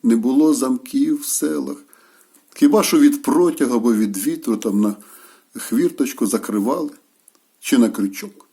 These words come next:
і все. І ніхто нічого не крав. Чому?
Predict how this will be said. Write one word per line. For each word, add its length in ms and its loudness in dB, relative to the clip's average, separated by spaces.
і 80 2
все. 460 -6
І 100 2
ніхто 320 0
нічого 300 -6
не 40 -8
крав. 280 -14
Чому? 400 -6